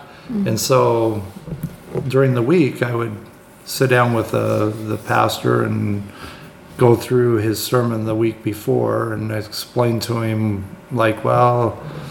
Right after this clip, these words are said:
Speaker 2: you kinda missed the point here. This is how you, this," you know, trying to help him grow in his teaching. And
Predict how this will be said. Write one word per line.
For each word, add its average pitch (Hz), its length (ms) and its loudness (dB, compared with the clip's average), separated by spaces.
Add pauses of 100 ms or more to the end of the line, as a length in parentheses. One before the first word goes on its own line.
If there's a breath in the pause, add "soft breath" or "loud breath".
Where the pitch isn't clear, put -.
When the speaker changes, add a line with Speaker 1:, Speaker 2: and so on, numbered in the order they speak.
(420 loud breath)
Speaker 2:
you 113 100 -2
kinda 127 220 2
missed 123 240 4
the 110 80 -2
point 123 400 4
here. 117 440 2
This 110 240 -2
is 110 120 -2
how 113 120 0
you, 110 120 0
this," 110 400 -2
you 120 180 2
know, 110 240 0
trying 139 320 0
to 117 80 2
help 110 260 0
him 107 240 -2
grow 110 460 -2 (140)
in 117 140 -2
his 104 160 -4
teaching. 104 680 0 (800 loud breath)
And 117 520 -2